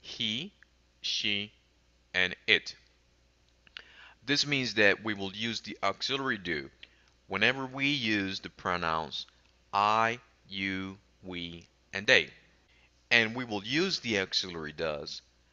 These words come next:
whenever we use the pronouns he, she, and it. Having said this, let me write the formulas to form questions.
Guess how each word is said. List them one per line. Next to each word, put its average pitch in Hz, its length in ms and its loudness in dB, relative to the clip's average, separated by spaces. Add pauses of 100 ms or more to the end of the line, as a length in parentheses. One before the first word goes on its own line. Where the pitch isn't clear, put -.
(680)
whenever 131 560 2
we 110 420 -4 (300)
use 92 320 -4
the 85 120 -12
pronouns 82 800 -2 (300)
he, 107 520 -4 (300)
she, 82 540 -6 (360)
and 87 280 -4
it. - 260 -2 (600)
Having 139 320 0
said 110 320 2
this, 73 260 -6
let 117 100 -4
me 147 80 -8
write 131 300 0
the - 60 -10
formulas 98 720 -2
to 95 120 -10
form 76 320 -8
questions. - 460 -6